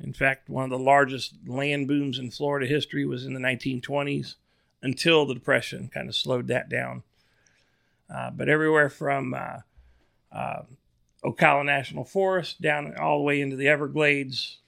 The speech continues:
there were C C C projects, uh, throughout regionally. I talked about the job skills.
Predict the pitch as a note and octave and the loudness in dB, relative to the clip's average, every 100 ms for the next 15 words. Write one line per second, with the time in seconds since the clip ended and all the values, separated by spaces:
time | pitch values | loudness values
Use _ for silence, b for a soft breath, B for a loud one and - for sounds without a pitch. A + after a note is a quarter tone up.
0 | - C3+ C#3+ C#3+ C3 - C#3+ A#2+ C3+ - | -14 -2 0 0 -2 -4 -4 -6 -10 -8
1 | B2+ - C3 B2+ B2 B2 - - - _ | -10 -6 -6 -4 -10 -12 -14 -18 -20 _
2 | _ _ _ _ _ _ _ - C3+ B2+ | _ _ _ _ _ _ _ -20 -20 -20
3 | - - - D3 C#3 C3+ A#2+ A#2+ - _ | -20 -20 -14 -8 -4 -4 -4 -8 -16 _
4 | _ _ - C#3 B2+ A#2 A#2+ B2 - _ | _ _ -2 0 0 -4 -10 -12 -16 _
5 | _ _ _ _ _ _ _ _ _ _ | _ _ _ _ _ _ _ _ _ _
6 | _ _ _ _ _ _ _ _ _ - | _ _ _ _ _ _ _ _ _ -8
7 | A#2 C3+ C3 C3+ C3 A#2+ - C3 A#2 D3 | 0 0 0 4 4 4 -2 -6 4 6
8 | D#3 C#3+ - D#3+ D3+ D3 C#3+ - - - | 6 4 2 2 2 -2 -8 -10 -12 -16